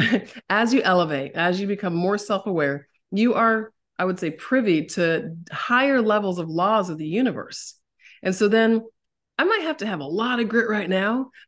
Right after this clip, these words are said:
but as I align and grow and grow more, the grit is less painful, right? I don't, like, suffering is optional. Pain's gonna happen, but suffering is optional. And so now alignment is a higher principle than grit,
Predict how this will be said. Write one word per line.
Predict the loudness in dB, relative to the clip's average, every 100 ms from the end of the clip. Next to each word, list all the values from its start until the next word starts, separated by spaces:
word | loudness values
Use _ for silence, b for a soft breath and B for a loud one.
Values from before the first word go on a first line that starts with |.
| -10
but | -6
as | -4 -2 0
I | 0
align | 0 0 0 0
and | -2 -4
grow | -4 -2 0
and | -2
grow | -2 -2
more, | 0 0 0 -4 -8 b b -6
the | -4
grit | 0 0
is | 0 -2
less | -4 -6
painful, | -6 -2 -2 -4 -8 -4
right? | -4 -2
I | 0
don't, | 0 -2 -4
like, | -6 -2
suffering | -4 0 0 2
is | 2
optional. | 0 0 -4 -6 -8 _
Pain's | -4 -2 0
gonna | 2 2
happen, | 2 2 0 -6
but | -6
suffering | -6 -4 -4 -4
is | -2
optional. | -4 -4 -6 -6 -8 B B _
And | -4
so | 0 2
now | 2 2 2 -2 _ _ _ _ _ _ -2
alignment | 2 2 2 0 -2
is | -4
a | -6
higher | -2 -2 -2
principle | -4 -4 -2 -2 -2
than | -2 -2
grit, | -2 -4 -6